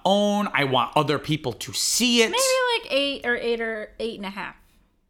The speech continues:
Speaker 1: That's pretty high.
Speaker 2: Well, it has to be higher than seven.
Speaker 1: No, that's what I'm saying. It doesn't have to be higher than seven. That's what I'm saying.
Speaker 2: Well, I would not put them on the same par. I, I
Speaker 1: No, but that's what I'm saying is that just because they're both seven doesn't, they're in the same category.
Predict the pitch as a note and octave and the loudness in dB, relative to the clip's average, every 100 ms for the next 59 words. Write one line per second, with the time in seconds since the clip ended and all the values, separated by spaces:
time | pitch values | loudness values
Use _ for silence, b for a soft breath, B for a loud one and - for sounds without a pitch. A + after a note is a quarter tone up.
0 | _ _ _ _ _ _ _ _ _ _ | _ _ _ _ _ _ _ _ _ _
1 | _ _ _ - C#3 A#2 F2 A#2+ D3+ - | _ _ _ -14 -8 -6 -2 -2 -2 -8
2 | _ _ _ _ _ _ _ - A#3 A3+ | _ _ _ _ _ _ _ -8 -4 -4
3 | A3+ A#3+ B3 A3 A3 A3 A3+ A3 G3 G3 | -4 -6 -6 -8 -6 -4 -4 -6 -8 -12
4 | G3+ A#3+ A#3 G#3+ A3 C#4+ A#3 A#3 B3 C#4+ | -10 -8 -8 -2 2 4 4 4 4 4
5 | A#3 C#4 C4 B3 E4 D#4+ A#3 F3 E3 C#3+ | 4 2 4 4 4 4 4 4 4 2
6 | B2+ B2+ G#2+ B2 E3 F#3+ F#3+ C#4 C4+ D#4 | 0 0 0 0 2 2 2 2 4 4
7 | D#4 D4+ D#4 E4 E4 D#4 C4+ C4 B3+ B3 | 4 2 4 2 0 0 2 2 2 2
8 | B3 B3+ B3 A#3 - D#4 B3 - - A3 | 0 2 2 0 2 2 2 -2 -6 -6
9 | - - C4 A#3 B3 B3+ A3 B3+ B3 A#3 | -4 4 4 6 4 4 4 4 4 4
10 | F#3 G3 F#3 G#3+ A3 G#3 G3 G3 G#3+ F#3+ | 4 2 0 2 4 4 4 4 2 2
11 | F3+ F3+ F3 G3+ F#3 F#3 G#3 - - G3 | 2 2 2 4 2 2 0 0 0 2
12 | G3+ D#3+ B2 G2 G#2+ | 4 2 -2 -4 -10